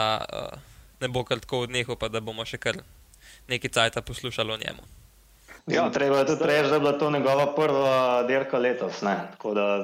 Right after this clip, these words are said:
Speaker 1: Tudi to, ja.
Speaker 3: mogoče ni presenetljivo, da pač, eh, čisto na začetku, ko so vsi že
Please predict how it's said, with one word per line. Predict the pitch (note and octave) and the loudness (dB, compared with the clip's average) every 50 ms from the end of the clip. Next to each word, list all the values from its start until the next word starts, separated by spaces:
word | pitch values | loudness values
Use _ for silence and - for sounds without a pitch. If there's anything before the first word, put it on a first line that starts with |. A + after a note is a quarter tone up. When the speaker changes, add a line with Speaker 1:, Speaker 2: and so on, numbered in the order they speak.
| G2 G2 - - - - - - - - - - - - C3+ C3 | -4 -8 -14 -18 -20 -20 -20 -18 -18 -18 -12 -10 -8 -6 -6 0
Speaker 1:
Tudi | - C#3 A#2+ A#2+ A#2 | 0 2 2 2 0
to, | - B2+ G#2 | 0 -2 -2
ja. | - - | 0 2
Speaker 3:
mogoče | A#2 A#2 A2+ A#2+ A#2+ A#2+ | 2 2 2 2 0 2
ni | B2+ A#2+ | 0 0
presenetljivo, | - C3+ B2+ G#2+ - C3+ B2+ B2 A2+ G2+ - A#2 B2 A#2 G#2+ G#2 | 0 0 0 0 0 0 0 0 0 -2 0 0 2 2 2 2
da | G2 G2 F#2+ | 2 0 0
pač, | - G#2+ G2 - - - - - - - - | -2 -2 -4 -2 -2 0 0 0 0 0 0
eh, | G2+ F#2+ F#2+ F#2+ F#2+ F#2+ F2+ F2+ - - - - | 0 2 2 2 2 0 -2 -4 -10 -14 -10 -4
čisto | - A2 G2 - - A#2+ | -2 -2 -2 0 0 0
na | A2 G2 | 0 0
začetku, | F#2+ F#2+ E2+ - A#2 G#2+ - - - G#2 F2 | 0 -2 -2 0 0 0 0 -2 -4 -4 -4
ko | - F2+ | -4 -8
so | - - A2 F#2+ | -4 -2 0 0
vsi | G2 F#2+ - - - - B2 A2 | 0 -2 -4 -8 -6 -4 -2 0
že | G#2 G#2+ G#2 | 2 2 2